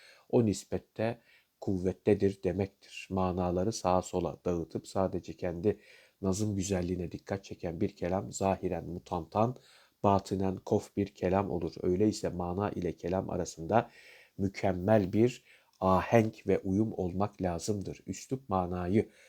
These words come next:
zahir kılan semboller makamıdır. Üslup ile mana arasında irtibatı sağlayan şey ise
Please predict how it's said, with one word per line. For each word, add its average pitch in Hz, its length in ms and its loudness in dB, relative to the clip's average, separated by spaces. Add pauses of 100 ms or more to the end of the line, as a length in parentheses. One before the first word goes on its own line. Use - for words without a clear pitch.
(220)
zahir 101 460 4
kılan 101 360 -2
semboller 92 840 0
makamıdır. 90 720 -4
Üslup - 380 -6
ile 92 200 -2
mana 87 440 -4
arasında 90 640 -6 (400)
irtibatı 95 640 -2
sağlayan 87 520 0
şey 107 320 -2
ise 117 360 0